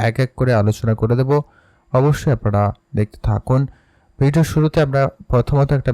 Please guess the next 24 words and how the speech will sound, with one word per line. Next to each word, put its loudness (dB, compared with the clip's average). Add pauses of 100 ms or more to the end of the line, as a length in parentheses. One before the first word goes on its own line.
বেসিক -2 (100)
আপনাকে -4
একটা -6
আইডিয়া 0
দিয়ে 0
দিই। 0 (140)
আপনাদের -2 (420)
জুলাই 2
মাসের 0 (460)
যে 0 (140)
গোচর 2
অনুপাতে -2 (480)
যে -2 (120)
অবস্থান 0 (100)
রয়েছে, -2 (120)
মাসের -2
শুরুতে 0
তো 0 (100)
বর্তমান 0
অব-, -2
অবস্থান -4
যেটা -4
কি 0
আপনার -2